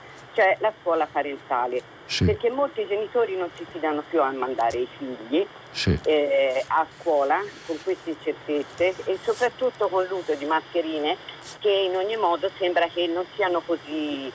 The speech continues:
Speaker 1: eh, che comportino altre problematiche, eh, per cui se ne sta parlando.
Speaker 2: Ma
Speaker 1: Eh,
Speaker 2: quali problematiche, signora?
Speaker 1: eh, soprattutto un discorso che, che, che, cioè, guardi, la sta già creando, problemi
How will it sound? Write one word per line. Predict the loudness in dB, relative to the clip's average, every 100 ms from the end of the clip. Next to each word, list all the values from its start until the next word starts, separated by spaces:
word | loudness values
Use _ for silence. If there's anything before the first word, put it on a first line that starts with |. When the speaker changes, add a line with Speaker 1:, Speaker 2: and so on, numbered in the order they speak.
| -14 -20 -16 0
Speaker 1:
eh, | 4 4 4 2 2 0 0
che | -2 0
comportino | 2 0 2 2 2 -2 0 2
altre | 2 0 0 -2
problematiche, | -2 0 0 2 0 0 -6 -6 0 0 -2 -12 -18 -10 0
eh, | 4 4 4 4 2 2
per | -2 -4
cui | 0 -2 0
se | -2
ne | 0
sta | 0 2
parlando. | 0 0 2 2 0 2 2 2 -2
Speaker 2:
Ma | 2 2
Speaker 1:
Eh, |
Speaker 2:
quali | 6 4 6 4
problematiche, | 2 2 4 4 4 4 2
signora? | 4 4 6 6
Speaker 1:
eh, | 6 4
soprattutto | 2 0 0 -2 -4 0 0
un | 2 -2
discorso | -6 -8 0 0 2 -2
che, | -2 -4 0
che, | 2 2
che, | 0 -4 -4
cioè, | -6 2
guardi, | 4 4 2
la | 0 0
sta | 0 0
già | 0 -2
creando, | -2 -2 -2 -4 -4 -4
problemi | -2 2 4 4 0 -4